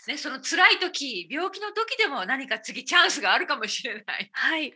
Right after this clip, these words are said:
Speaker 2: 本当にそうです。はい、
Speaker 1: そう。
Speaker 2: はい。
Speaker 1: で、興味があったら、ベルニさんみたいにいろいろね、やってみて、次動いてみて、ね、面白い話です。
Speaker 2: <laughs>
Speaker 1: で、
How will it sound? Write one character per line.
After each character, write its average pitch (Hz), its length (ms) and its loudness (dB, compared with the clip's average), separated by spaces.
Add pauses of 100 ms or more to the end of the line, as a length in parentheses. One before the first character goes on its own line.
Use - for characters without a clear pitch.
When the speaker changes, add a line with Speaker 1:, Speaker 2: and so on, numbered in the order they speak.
Speaker 2:
本 285 240 0
当 320 140 4
に 349 160 -4
そ 285 220 -2
う 285 40 -6
で 302 140 0
す。 339 180 -2 (240)
は 254 80 -2
い、 226 100 -8
Speaker 1:
そ 277 120 -6
う。 - 20 -2
Speaker 2:
は 262 140 -2
い。 - 100 -6
Speaker 1:
で、 370 120 0
興 381 260 2
味 302 120 0
が 240 120 2
あ 339 60 2
っ - 20 -4 (120)
た 294 120 -4
ら、 403 280 0
ベ 220 120 -4
ル 202 80 -10
ニ 196 100 -14
さ 185 160 -6
ん - 20 -12
み 247 80 -12
た 269 120 -2
い - 20 -4
に 220 140 -12
い 196 80 -18
ろ 214 160 -6
い 214 80 -6
ろ 285 500 -2
ね、 220 180 -12
や 185 120 -12
っ - 120 -20
て 294 120 -10
み 403 160 -10
て、 311 320 -2
次 202 340 -10
動 202 260 -6
い - 120 0
て 254 100 -6
み 196 140 -10
て、 123 260 -12 (380)
ね、 214 160 -4 (480)
面 190 180 -14
白 311 260 -6
い 311 60 -4
話 185 400 -12
で 151 140 -14
す。 - 180 -18 (240)
Speaker 2:
<laughs> - 240 -14
Speaker 1:
で、 392 80 0